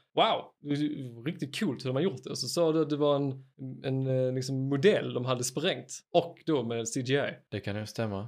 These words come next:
Speaker 1: Och när du sa det, jag bara, ja, det måste vara då varför den är så bra. För att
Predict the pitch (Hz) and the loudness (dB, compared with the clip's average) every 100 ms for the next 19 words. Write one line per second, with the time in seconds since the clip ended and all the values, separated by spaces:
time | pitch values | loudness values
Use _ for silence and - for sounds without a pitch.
0 | - - 135 135 135 131 135 139 135 147 | -10 -4 -2 0 4 4 4 2 2 2
1 | 143 143 135 - - 180 180 - 175 180 | 4 2 -2 -6 -2 0 -2 -6 -2 0
2 | 170 185 170 170 147 160 160 156 160 156 | 2 0 4 2 2 0 2 0 2 0
3 | 143 156 151 135 113 117 - 139 131 | 2 0 4 2 2 -6 0 2 2